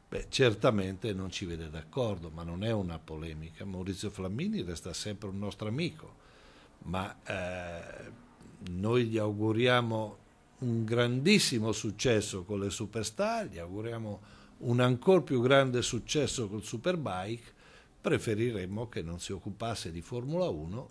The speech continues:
in questi anni. Più avanti vedremo, per carità, ma stante questa situazione economica è impensabile di riuscire a stare in piedi con due Gran Premi nella stessa nazione.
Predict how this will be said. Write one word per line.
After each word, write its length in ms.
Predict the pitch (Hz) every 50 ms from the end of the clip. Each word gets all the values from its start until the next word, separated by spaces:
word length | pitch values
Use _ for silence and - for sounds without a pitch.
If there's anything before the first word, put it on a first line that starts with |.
| - -
in 220 | - 107 92 -
questi 480 | - 92 85 80 - - - 82 82 90
anni. 400 | 98 92 78 71 73 71 65 - - - - - - - - _
Più 180 | - - 85 65
avanti 460 | 67 67 65 76 85 85 76 - 78
vedremo, 560 | 62 62 64 69 80 92 101 98 78 73 - - - - - - -
per 200 | - 101 101 98
carità, 500 | - - 101 90 92 87 - 87 80 69 - - - - - - - -
ma 160 | - 92 90 87
stante 420 | - - - 113 117 104 - 104
questa 320 | - 110 101 - - 104
situazione 540 | - - 104 95 - 104 95 - 123 110 104
economica 840 | 101 98 - 104 101 120 139 147 147 139 113 - - 107 101 101 - - - _
è 320 | - - 127 131 127 120 - - - - _ - - - _ - -
impensabile 1120 | - 170 175 160 - 156 139 123 120 - - 135 117 95 82 80 85 80 78 80 82 85 - -
di 240 | - 104 98 95 95
riuscire 600 | 92 101 101 107 104 104 - - 143 127 113 101
a 40 | 87
stare 300 | - - - 98 92 95
in 100 | 95 92
piedi 300 | - 131 131 131 110 98
con 340 | 90 92 90 92 98 101 101
due 220 | 107 151 165 151
Gran 260 | 143 143 151 156 151
Premi 320 | 156 156 160 160 170 180 180
nella 200 | 165 151 120 107
stessa 340 | - - 113 101 - - 98
nazione. 560 | 95 95 90 - - 85 85 - - -